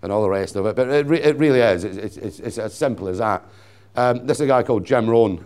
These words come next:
um, and one of the quotes I, I, I like from him about taking action is, "If you don't like how things are, change it. You are not a tree." So,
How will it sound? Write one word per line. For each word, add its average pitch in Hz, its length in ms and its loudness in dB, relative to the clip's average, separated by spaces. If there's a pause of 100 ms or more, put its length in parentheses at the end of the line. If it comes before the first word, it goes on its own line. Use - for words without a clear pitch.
um, 98 480 0
and 104 140 -2
one 117 100 0
of 104 60 0
the 92 80 -4
quotes 104 340 -4
I, 104 60 -2
I, 95 220 -4
I 92 120 -6
like 98 260 -4
from 95 140 -10
him 95 140 -8
about 85 240 -10
taking 98 260 -10
action 90 280 -12
is, 76 120 -16 (640)
"If - 120 -6
you 143 40 -4
don't 160 140 2
like 135 160 0
how 123 140 -2
things 117 300 -4
are, 92 400 -4
change 110 300 -4
it. 76 160 -10 (160)
You 101 140 -6
are 98 60 -4
not 120 340 -4 (180)
a - 80 -6
tree." 82 460 -12 (1040)
So, - 460 0